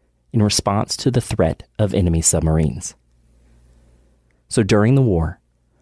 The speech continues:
Lumina's lights were stifled. After the war, times were a-changin', and Lumina's role in the community wasn't as towering as it used to be. The building was sold during the war, and its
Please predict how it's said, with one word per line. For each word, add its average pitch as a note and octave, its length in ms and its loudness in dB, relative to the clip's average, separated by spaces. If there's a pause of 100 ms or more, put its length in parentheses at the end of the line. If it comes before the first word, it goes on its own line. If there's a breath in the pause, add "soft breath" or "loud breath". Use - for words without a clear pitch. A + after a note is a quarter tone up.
(140)
Lumina's A2+ 460 2
lights F2 420 -2 (180)
were G2+ 80 -4
stifled. - 480 -4 (1200)
After E3 300 0
the F#2 80 0
war, E2+ 320 -2 (540)
times D#3+ 320 0
were D#3+ 120 2
a-changin', A#2+ 560 -2 (640)
and A2 160 6
Lumina's E3+ 420 4
role B2 220 4
in C3+ 80 4
the C3+ 80 2
community E2 580 0 (180)
wasn't A2 440 0
as A#2+ 120 0
towering D2+ 600 -4 (240)
as F2+ 120 0
it F#2+ 80 2
used F#2+ 220 2
to - 80 -10
be. - 180 -2 (1300)
The B2 80 0
building E3 280 2
was F#3+ 120 2
sold A#2 360 2
during F2+ 260 2
the F2 60 4
war, F2+ 380 0 (640)
and A2 100 0
its G2 140 -2